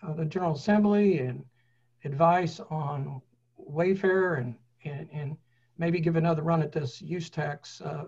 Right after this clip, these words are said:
on the ballot. Um, it will not be, it's too late for the August ballot, but it could happen probably, uh, municipal election next April. Um, so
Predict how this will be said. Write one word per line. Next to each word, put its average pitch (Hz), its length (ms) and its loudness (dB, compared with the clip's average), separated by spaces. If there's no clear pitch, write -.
on 160 120 -2
the 139 60 -6
ballot. 165 340 2
Um, 147 360 -6
it 165 160 -4
will 190 220 4
not 190 260 2
be, 175 640 -4
it's 160 200 -10
too 208 160 -2
late 190 220 2
for 170 220 -6
the 156 120 -2
August 175 440 4
ballot, 135 360 -6
but 156 140 0
it 156 140 -6
could 185 240 -2
happen 151 580 -2
probably, 151 580 -2
uh, 156 320 -10
municipal 165 420 -2
election 160 440 -2
next 147 260 -10
April. 160 480 -2
Um, 139 360 -6
so - 360 -6